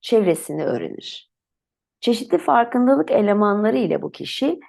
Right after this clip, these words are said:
kendini sürekli daha iyi tanıyor ve tanıdıkça hayatı kolaylaşıyor, özgürleşiyor ve "Ben kimim, benim için öncelik ne?"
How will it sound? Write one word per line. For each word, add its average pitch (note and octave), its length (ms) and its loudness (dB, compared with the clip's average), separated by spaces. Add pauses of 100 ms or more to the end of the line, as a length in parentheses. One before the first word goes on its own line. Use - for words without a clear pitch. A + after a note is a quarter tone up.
(180)
kendini A3 400 2
sürekli B3+ 460 -4
daha F#3 260 6
iyi B3+ 140 0
tanıyor C#4+ 440 0 (420)
ve F#3+ 300 0 (220)
tanıdıkça G#3+ 520 -2
hayatı D#3 400 -2
kolaylaşıyor, C4 840 2 (440)
özgürleşiyor C4 840 0
ve G#3+ 240 -6 (380)
"Ben C4+ 460 -6
kimim, E3 560 -8 (400)
benim B3 440 2
için - 420 -6
öncelik G3+ 560 -2
ne?" F3 320 -4